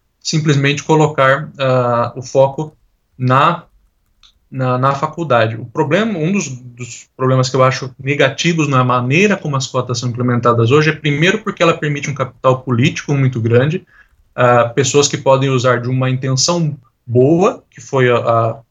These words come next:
a da lei, ela, a, o espírito da lei foi certo,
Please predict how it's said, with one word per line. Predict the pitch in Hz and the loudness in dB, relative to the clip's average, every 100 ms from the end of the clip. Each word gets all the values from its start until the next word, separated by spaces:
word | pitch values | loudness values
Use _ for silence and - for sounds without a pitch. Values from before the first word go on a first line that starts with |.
| _ | _
a | 120 | -4
da | 120 120 | 2 4
lei, | 117 135 170 | 4 2 0
ela, | 117 | -2
a, | 117 120 117 - | -4 -6 -6 -4
o | |
espírito | 131 - 180 196 139 | -4 -2 0 2 4
da | 123 | 2
lei | 127 | 2
foi | 127 123 | 0 -4
certo, | 117 120 123 - - | -4 -2 0 -2 -8